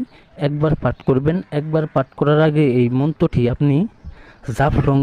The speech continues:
কালি দ্বারা একটা সাদা পাতায় লিখবেন। লেখার পরে আপনি এইটি একবার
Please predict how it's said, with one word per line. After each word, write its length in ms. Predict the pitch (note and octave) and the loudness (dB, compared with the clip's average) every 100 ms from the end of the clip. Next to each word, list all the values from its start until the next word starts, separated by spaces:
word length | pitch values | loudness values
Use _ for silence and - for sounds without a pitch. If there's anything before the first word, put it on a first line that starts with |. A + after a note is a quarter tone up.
| C#3+ | 2
কালি 200 | D#3+ F3 | 2 2
দ্বারা 200 | A#2+ A#2+ G2+ - - - - - - C#3 | 0 0 -2 -8 -18 -18 -20 -14 -6 -6
একটা 160 | - C3 | -4 -2
সাদা 200 | C3+ C3+ | 0 2
পাতায় 300 | D3+ D#3 D3 C#3+ | 2 2 0 2
লিখবেন। 320 | C#3 B2 G2+ - - - - - | 0 0 -4 -6 -18 -20 -20 -6
লেখার 300 | C3 - B2+ B2+ | -6 -4 -8 -4
পরে 200 | D#3 C#3 A#3+ _ _ _ _ - C3+ | -4 -4 -6 _ _ _ _ -14 -12
আপনি 240 | - C3+ F3+ G3+ _ _ _ _ _ _ - _ _ - | -8 -6 -6 -12 _ _ _ _ _ _ -20 _ _ -8
এইটি 320 | C3 A#2 D3+ A3 - _ _ _ _ _ - - - - D#3 | -8 -4 -4 -4 -10 _ _ _ _ _ -20 -20 -14 -6 -6
একবার 260 | D#3+ E3 | -4 -6